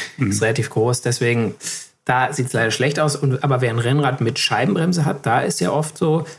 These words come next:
Speaker 2: muss man auch gucken mit der Reifenfreiheit, aber da geht's ja oft so eher so dreißig, zweiunddreißig, fünfunddreißig Millimeter Reifenfreiheit maximal. Und da gibt's schon eine große Auswahl an Gravelreifen. Und dann ist das ja wirklich nur eine Frage des Reifenwechsels und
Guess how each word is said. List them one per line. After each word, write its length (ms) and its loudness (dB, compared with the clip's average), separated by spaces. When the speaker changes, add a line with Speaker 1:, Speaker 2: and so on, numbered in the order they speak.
Speaker 2:
muss 140 0
man 100 0
auch 240 0
gucken 180 -2
mit 140 2
der 100 0
Reifenfreiheit, 760 0
aber 100 0
da 140 -2
geht's 240 -2
ja 80 -2
oft 160 -4
so 100 -4
eher 160 0
so 180 -2
dreißig, 420 0
zweiunddreißig, 1000 0
fünfunddreißig 720 0
Millimeter 460 0
Reifenfreiheit 580 2
maximal. 540 0
Und 180 0
da 80 2
gibt's 160 0
schon 140 0
eine 80 -2
große 360 0
Auswahl 280 -2
an 120 0
Gravelreifen. 680 0
Und 200 -2
dann 240 2
ist 180 -2
das 140 0
ja 120 2
wirklich 300 -2
nur 240 2
eine 140 2
Frage 260 0
des 160 0
Reifenwechsels 720 0
und 320 0